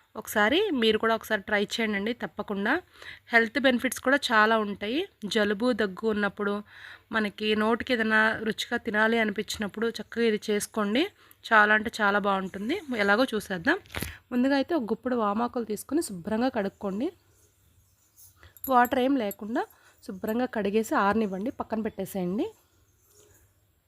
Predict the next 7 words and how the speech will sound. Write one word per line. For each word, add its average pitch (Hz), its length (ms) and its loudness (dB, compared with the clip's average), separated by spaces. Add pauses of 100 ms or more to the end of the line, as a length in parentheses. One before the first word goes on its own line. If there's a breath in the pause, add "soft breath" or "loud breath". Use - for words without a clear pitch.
(460)
వాటర్ 233 240 0
అసలు 226 220 -4
ఏం 233 160 2
ఉండకూడదండి, 208 840 -4
కంప్లీట్గా 220 580 -2
డ్రై 214 300 0
అవనివ్వండి, 185 580 -4